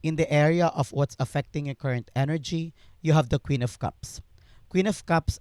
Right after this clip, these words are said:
dito, sabi na yung spirit guides na parang listen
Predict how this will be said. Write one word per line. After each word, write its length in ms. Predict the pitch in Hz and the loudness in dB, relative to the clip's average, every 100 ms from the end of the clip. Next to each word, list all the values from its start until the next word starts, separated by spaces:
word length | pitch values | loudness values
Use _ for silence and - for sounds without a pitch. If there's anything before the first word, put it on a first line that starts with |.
| 135 | -4
dito, 480 | 139 135 139 131 - | -2 0 -2 -4 -4
sabi 320 | 143 131 135 | -4 -2 -2
na 160 | 139 | -4
yung 80 | 139 | -6
spirit 400 | - - 123 113 117 | -8 -4 -2 -2 -2
guides 400 | 113 104 107 - | -2 -2 -4 -10
na 320 | 120 104 107 _ _ - - | -8 -8 -8 _ _ -12 0
parang 320 | 180 185 180 | 2 2 -2
listen 560 | - 151 160 - 170 | -4 -2 0 0 -4